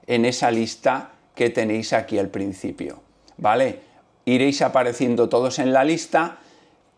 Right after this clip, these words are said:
y a partir de ahí, pues todo el que quiera comprar un coche, que lo ap-, que clique en uno de la lista. Mis recomendaciones. La idea es que todos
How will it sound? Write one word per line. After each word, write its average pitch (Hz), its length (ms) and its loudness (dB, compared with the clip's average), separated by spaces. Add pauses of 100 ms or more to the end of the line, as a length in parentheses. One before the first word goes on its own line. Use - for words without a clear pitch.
y 147 240 6
a 147 100 2
partir 120 460 0
de 139 100 6
ahí, 170 400 -2 (140)
pues 120 340 0
todo 165 400 2
el 120 120 -6
que 101 140 -6
quiera 110 300 0
comprar 131 340 2
un 139 140 0
coche, 160 540 0 (520)
que 156 460 -2
lo 127 240 4
ap-, - 380 -6
que 139 400 0 (280)
clique 147 540 2
en 120 160 2
uno 131 220 4
de 107 100 4
la 85 100 0
lista. - 440 -8
Mis 160 240 4
recomendaciones. 156 1160 0 (520)
La 139 180 4
idea 190 560 0
es - 220 0
que 143 160 0
todos 185 800 0